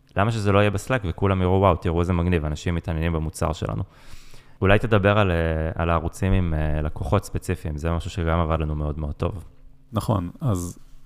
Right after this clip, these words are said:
Speaker 2: גם share channels עם לקוחות, בעצם Slack הוציאו פיצ'ר לפני שנתיים או שלוש, שכל ארגון של Slack יכול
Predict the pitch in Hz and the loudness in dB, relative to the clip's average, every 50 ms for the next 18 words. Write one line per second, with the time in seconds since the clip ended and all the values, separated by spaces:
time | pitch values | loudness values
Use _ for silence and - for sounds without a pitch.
0 | - 127 101 95 101 110 120 127 127 - - - 110 107 107 - - - 101 101 | -18 -12 -4 -2 0 0 2 0 -2 -4 -2 0 0 0 0 0 0 -2 0 0
1 | 101 101 98 - - - - - _ _ _ _ - - 110 98 95 92 87 87 | 0 -2 -4 -6 -8 -10 -12 -14 _ _ _ _ -8 -4 -2 -2 0 -2 -2 -4
2 | 85 - _ - 120 110 98 - - 113 - - 117 117 131 - 127 104 104 - | -6 -10 _ -8 -4 -4 -4 -2 -4 -6 -2 2 2 2 2 0 -2 -2 -2 0
3 | 127 113 104 98 90 - 117 107 - - 104 - 110 90 - - 117 110 - 120 | 0 0 0 -2 -4 0 0 0 0 -2 -4 -2 -4 -4 -2 0 -2 0 0 0
4 | 98 87 - - 101 101 98 95 92 90 - - - 95 - 104 101 101 90 90 | -2 -2 -4 -4 -2 0 0 0 -2 -2 -4 -6 -6 -4 -2 -2 -2 -2 -2 -4
5 | - - 110 110 139 165 165 - - _ _ _ _ _ _ - - - 107 95 | -6 -4 -2 0 0 0 -2 -4 -8 _ _ _ _ _ _ -14 -4 0 0 0
6 | 90 - _ - - 123 113 110 110 104 104 - - - 117 98 90 90 101 107 | 0 -2 _ -6 0 2 4 4 4 2 0 -4 -2 -2 -2 -2 -2 0 0 0
7 | 107 - - 95 87 - - - - 104 113 151 - _ - 107 - - - 107 | 0 0 -4 -6 -6 -6 -8 -6 -2 0 0 0 -2 _ -8 -10 -8 -4 -2 0
8 | 104 104 101 101 | 0 2 0 -2